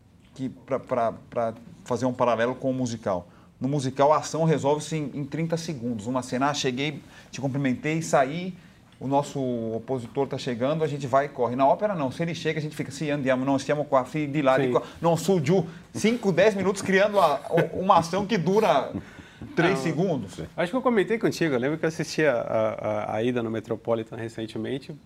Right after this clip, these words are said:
Speaker 2: acho que ela demora uns quinze minutos pra morrer, né?
Speaker 1: É.
Speaker 2: Em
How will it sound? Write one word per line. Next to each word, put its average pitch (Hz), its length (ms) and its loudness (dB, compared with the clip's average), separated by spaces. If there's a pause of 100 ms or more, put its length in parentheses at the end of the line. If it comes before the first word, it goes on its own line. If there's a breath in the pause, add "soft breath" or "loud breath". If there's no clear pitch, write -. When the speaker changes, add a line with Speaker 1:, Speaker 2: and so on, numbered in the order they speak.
(120)
Speaker 2:
acho - 140 -8
que - 60 -6
ela 175 80 -2
demora 160 280 0
uns - 200 -6
quinze 180 360 -2
minutos 123 280 -2
pra 123 140 -4
morrer, 117 340 -8
né? 117 120 -12 (720 loud breath)
Speaker 1:
É. 90 240 -6
Speaker 2:
Em 117 380 -12